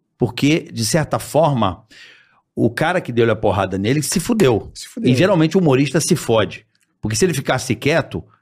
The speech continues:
Speaker 1: e chorasse com um, um Oscar na mão, ele ia foder o Chris Rock. Ele
Speaker 2: É.
Speaker 1: inver-, ele inverteria o jogo.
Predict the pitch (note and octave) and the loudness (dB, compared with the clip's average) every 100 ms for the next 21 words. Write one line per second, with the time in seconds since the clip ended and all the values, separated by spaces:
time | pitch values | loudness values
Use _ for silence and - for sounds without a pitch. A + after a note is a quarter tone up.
0 | _ A2+ - B2+ A#2 A#2 - A2+ A2 G2+ | _ -4 0 2 2 -2 -4 -2 0 0
1 | G2+ G2+ G#2 G#2 A2 G#2+ G#2+ G2+ A2 C#3+ | -2 -2 -4 0 0 0 -2 0 2 2
2 | C#3 D3 - G#3 A#2 A#2+ C#3 D#3 C#3 A2+ | 2 0 2 0 2 0 2 -2 0 0
3 | F2 G2 A2 A#2+ C#3 B2 B2 A#2+ C3+ C#3 | 0 0 0 2 0 2 0 2 0 2
4 | C#3+ F3 C#3 A#2 F#2 E2 | 2 2 4 2 0 -8